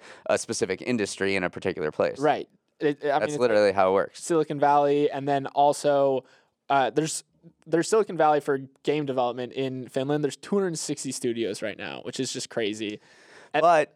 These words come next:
Speaker 1: uh, we should talk about, this is kind of disappointing.
Speaker 2: How so?
Speaker 1: For Angry Birds. I mean, Rovio was I P O'd at twenty, in twenty seventeen at a billion dollar valuation, which was that, that was seen as underwhelming.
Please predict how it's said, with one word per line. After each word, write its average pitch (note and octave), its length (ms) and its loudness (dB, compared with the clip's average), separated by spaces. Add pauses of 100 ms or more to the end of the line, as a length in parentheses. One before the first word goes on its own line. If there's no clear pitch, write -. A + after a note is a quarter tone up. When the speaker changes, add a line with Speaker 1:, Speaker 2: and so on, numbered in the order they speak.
(120)
Speaker 1:
uh, C3+ 80 -4
we C#3+ 160 0
should F#3+ 100 -4
talk E3+ 140 4
about, A2+ 260 4
this B2 180 0
is B2+ 60 -12
kind D3+ 200 0
of G2+ 60 -6
disappointing. F2 640 -4 (480)
Speaker 2:
How A#2 160 0
so? A#2+ 300 -2
Speaker 1:
For C3+ 100 2
Angry G2 300 0
Birds. - 360 -4
I D3+ 120 2
mean, E3 340 2 (100)
Rovio C#3 640 4
was A2+ 680 2 (200)
I A#2 140 6
P B2 200 2
O'd A#2+ 380 4
at G#2+ 240 2
twenty, A#2+ 320 -2 (100)
in A#2 120 -2
twenty A#2 200 -2
seventeen G#2 480 -2
at G2 100 0
a G2+ 60 2
billion G#2 380 0
dollar F#2+ 500 2 (140)
valuation, G2+ 580 0 (180)
which D3 220 2
was A2+ 220 -2
that, A#2 400 4
that A#2+ 200 6
was A#2 160 -2
seen A2 200 -4
as G2+ 200 -2
underwhelming. G2 800 0